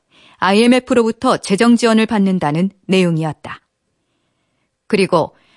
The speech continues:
한국 정부와 아이엠에프가 합의해야 할 삼 년간의 경제 구조조정 프로그램 내용이 조목조목 구체적으로 적혀 있었다. 이 초안에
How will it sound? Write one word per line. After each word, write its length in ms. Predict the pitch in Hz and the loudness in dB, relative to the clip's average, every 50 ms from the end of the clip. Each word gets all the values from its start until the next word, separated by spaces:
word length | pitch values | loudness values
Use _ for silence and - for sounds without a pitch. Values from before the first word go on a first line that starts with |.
| _ _ _ _ | _ _ _ _
한국 360 | - - 262 247 247 277 247 - | -4 -2 0 0 0 0 -2 -2
정부와 540 | 294 269 254 247 240 254 262 269 214 147 - | 0 2 2 2 2 2 2 2 0 0 -2
아이엠에프가 600 | - 185 196 214 233 247 240 247 - 233 214 240 | -2 0 0 2 2 2 0 0 -2 -2 -2 -2
합의해야 500 | 240 - 262 - 233 214 208 180 165 165 | -4 -4 -4 -2 0 0 0 0 -2 -2
할 220 | 170 170 185 202 _ _ _ _ _ | -2 -2 -2 -4 _ _ _ _ _
삼 220 | - - - 254 | -8 -2 0 2
년간의 480 | 240 262 254 240 226 220 247 247 170 - | 4 4 2 2 2 0 0 0 -2 -4
경제 380 | - - 202 196 208 208 254 247 | -4 -4 -2 0 0 2 0 0
구조조정 600 | 254 - - 208 202 233 220 226 202 233 220 226 | 0 -2 -4 -2 -2 0 0 0 0 0 -2 -2
프로그램 440 | - - 240 247 240 214 - 202 208 | -2 0 0 0 2 2 0 0 0
내용이 440 | 196 185 165 147 143 143 175 220 240 _ _ _ _ - | 0 0 -2 -2 -2 -2 -2 -4 -4 _ _ _ _ -2
조목조목 800 | - 208 202 233 233 - - - 220 214 226 202 - - _ - | 0 2 2 2 2 0 -2 -2 0 0 2 0 -2 -4 _ -8
구체적으로 680 | - 202 196 - - 233 214 220 196 180 - 180 190 | -4 -4 -4 -2 0 -2 0 0 0 0 0 0 -2
적혀 300 | 180 - 185 - - 170 | -2 -2 -6 -8 -6 -4
있었다. 560 | 151 156 - - - 147 - - - 131 - - _ _ _ _ _ _ _ _ _ _ _ _ _ _ _ _ _ _ _ _ _ _ _ _ _ _ _ _ _ _ _ _ | -4 -4 -4 -6 -8 -10 -10 -10 -14 -16 -16 -16 _ _ _ _ _ _ _ _ _ _ _ _ _ _ _ _ _ _ _ _ _ _ _ _ _ _ _ _ _ _ _ _
이 160 | - 196 214 208 | -2 -2 -2 -2
초안에 580 | - - 247 226 214 214 214 208 175 143 120 | 0 0 2 2 2 2 2 2 0 -2 -2